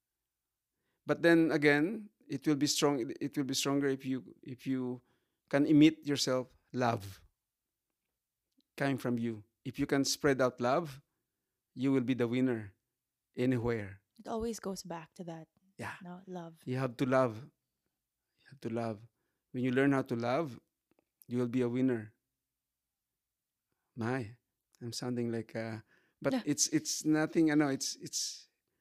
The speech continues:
Speaker 2: No, it's
Speaker 1: everybody
Speaker 2: great.
Speaker 1: can do it, you know. If you love, you can, just, love is the answer. Love is the key.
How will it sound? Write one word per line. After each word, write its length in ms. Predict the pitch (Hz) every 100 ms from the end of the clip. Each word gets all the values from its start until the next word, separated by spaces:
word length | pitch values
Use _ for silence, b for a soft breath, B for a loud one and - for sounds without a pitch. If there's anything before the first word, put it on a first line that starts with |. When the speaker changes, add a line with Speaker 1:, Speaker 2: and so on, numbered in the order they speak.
| _ _ _
Speaker 2:
No, 140 | 247 294
it's 140 | -
Speaker 1:
everybody 400 | 170 185 175 190
Speaker 2:
great. 20 | 170
Speaker 1:
can 80 | 135
do 100 | 190
it, 120 | 170
you 80 | 120
know. 180 | 123 143 170 _ _ _
If 140 | 131 139
you 80 | 135
love, 320 | 143 208 127 117 _ _ _ _ _ _ _ _ _ _ _ _ _ _ _ _ _ _ -
you 140 | 120 117
can, 240 | 127 120 - - 302 _ -
just, 840 | - - - - - - - -
love 240 | 135 175 160
is 200 | 151 -
the 120 | 120
answer. 480 | 123 185 180 131 107 _ _ _ _ _ _ _ _ _ _ _ 135
Love 180 | 127
is 120 | 139 127
the 80 |
key. 320 | - 190 160